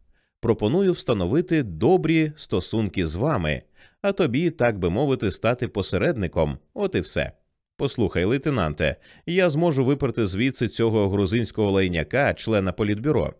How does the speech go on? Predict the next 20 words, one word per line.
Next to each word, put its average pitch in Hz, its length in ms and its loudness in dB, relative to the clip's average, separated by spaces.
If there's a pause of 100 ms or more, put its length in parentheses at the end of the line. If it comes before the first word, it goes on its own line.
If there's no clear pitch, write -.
(160)
Правда, 92 460 0 (460)
ви 170 160 4
всі 160 220 -2
його 139 260 4
люто 143 260 0
ненавидите. 101 760 -2 (240)
Якщо 92 460 -2
ми 107 140 -2
його 92 220 0
випремо, 95 560 0 (320)
ви 160 160 4
зможете 175 400 0
отримати 151 520 0
часткове 123 560 0
самоврядування, 107 1040 0 (340)
створювати 175 540 2
комітети, 98 800 -2 (260)
мати 123 380 0
свою 92 360 -2
організацію. 82 1080 -2